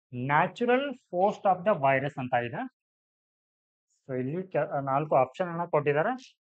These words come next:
So ಇದರಲ್ಲಿ ಯಾವ್ದು ಸರಿ ಉತ್ತರ ಆಗತ್ತೆ ಅಂತ ಹೇಳಿ comment ನಲ್ಲಿ ತಿಳಿಸಿ.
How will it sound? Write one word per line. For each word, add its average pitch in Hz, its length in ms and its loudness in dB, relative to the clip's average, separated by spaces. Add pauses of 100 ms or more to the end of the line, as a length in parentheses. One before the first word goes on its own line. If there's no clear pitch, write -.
(140)
So 180 120 0
ಇದರಲ್ಲಿ 180 420 -4
ಯಾವ್ದು 190 320 4
ಸರಿ 208 300 -2
ಉತ್ತರ 170 320 -2
ಆಗತ್ತೆ 147 320 4
ಅಂತ 139 120 -4
ಹೇಳಿ 147 320 -8
comment 151 380 -6
ನಲ್ಲಿ 143 200 -2
ತಿಳಿಸಿ. 247 420 -8